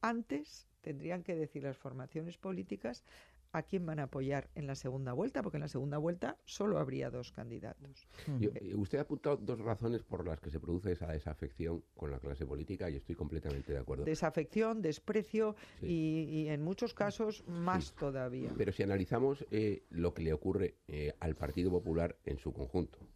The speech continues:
Speaker 3: en su conjunto, yo añadiría otra cuestión que a mí me parece nuclear. La gente, doña Esperanza, no solo vota por el bolsillo. Y hay muchas bases sociales del Partido Popular que se mueven por códigos de valores que tienen que ver,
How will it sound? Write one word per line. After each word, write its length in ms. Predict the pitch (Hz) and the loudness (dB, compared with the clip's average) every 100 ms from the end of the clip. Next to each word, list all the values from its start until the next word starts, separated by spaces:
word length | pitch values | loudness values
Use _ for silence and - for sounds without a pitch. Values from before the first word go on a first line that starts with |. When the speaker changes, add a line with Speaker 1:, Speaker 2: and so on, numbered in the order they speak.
| - 71 | -10 -2
Speaker 3:
en 160 | 73 | 0
su 140 | 76 76 | 0 0
conjunto, 540 | 73 80 92 - - - | 2 2 -2 -2 -6 0
yo 140 | 80 | 2
añadiría 580 | 87 87 85 92 98 - | 4 4 4 4 2 0
otra 300 | - 78 76 76 | 0 0 2 0
cuestión 400 | 78 - 85 - | 0 2 0 0
que 80 | |
a 20 | 73 | 0
mí 80 | |
me 100 | 76 76 | 2 2
parece 300 | 73 76 76 | 0 0 0
nuclear. 460 | 67 - 60 - - - - - - _ - | 0 0 -2 -4 -10 -20 -20 -20 -20 _ -4
La 140 | 87 | -2
gente, 300 | 104 98 95 | 0 0 2
doña 220 | 95 87 | 2 2
Esperanza, 480 | 85 78 82 - - - - - - | 2 0 0 -2 -10 -10 -20 -12 -2
no 220 | 85 92 | 0 0
solo 320 | - 87 82 | 0 0 2
vota 360 | 76 82 73 62 | 2 2 0 -4
por 160 | 57 | -4
el 140 | 57 55 | -4 -6
bolsillo. 440 | - - 53 - - - - - - _ _ _ _ _ _ | -10 -10 -8 6 8 8 2 -20 -20 _ _ _ _ _ _
Y 100 | 82 | -2
hay 120 | 80 90 | 0 0
muchas 520 | 107 117 - 87 - | -2 -4 -2 -2 0
bases 340 | 82 87 85 | 0 0 -2
sociales 520 | - - 80 78 71 67 | -4 -2 -2 0 -2 -2
del 140 | 65 | -4
Partido 420 | 69 - 78 76 | -4 -6 -2 0
Popular 400 | 71 64 69 73 - _ _ _ - | 0 0 -4 -4 -8 _ _ _ -10
que 100 | - | -6
se 120 | 76 | -2
mueven 340 | 73 85 90 90 | 2 2 2 0
por 260 | - 73 | 0 -2
códigos 540 | - 87 82 85 85 80 | 2 2 2 4 2 2
de 100 | 80 | 0
valores 480 | 69 78 85 87 - | 2 2 2 0 -4
que 100 | 73 | -4
tienen 260 | 73 80 | -2 0
que 120 | 78 | 0
ver, 200 | 76 80 | -2 -2